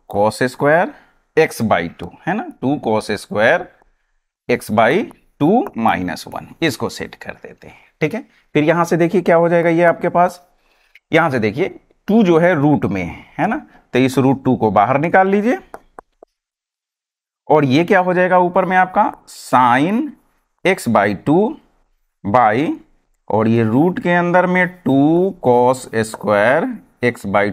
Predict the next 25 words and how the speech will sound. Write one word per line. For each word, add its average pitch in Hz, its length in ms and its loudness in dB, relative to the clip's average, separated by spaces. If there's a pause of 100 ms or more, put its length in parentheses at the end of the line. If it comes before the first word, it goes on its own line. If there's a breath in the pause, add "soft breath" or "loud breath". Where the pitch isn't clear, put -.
(100)
टू 139 100 -2 (180)
minus 95 520 -2
वन 165 320 0 (420)
और 87 200 -8
ये 147 180 -4 (420)
dx - 540 -20 (880)
है - 60 -4
ना। 214 100 -8 (720 soft breath)
अब 156 140 4
यहां 98 260 0
से 101 200 -12 (260)
आप - 160 -8
cos 107 240 0
को 110 120 -6
स-, 113 180 -8 (380 soft breath)
t 123 120 2
मानिए, 127 360 2
उसका 170 320 -2
डिफरेंशिएशन 147 680 -2
यहां 190 200 -6
गिवन 233 280 2
है 185 80 -2
आपको, 156 280 -4 (320)
है 180 80 0
ना। 254 120 -6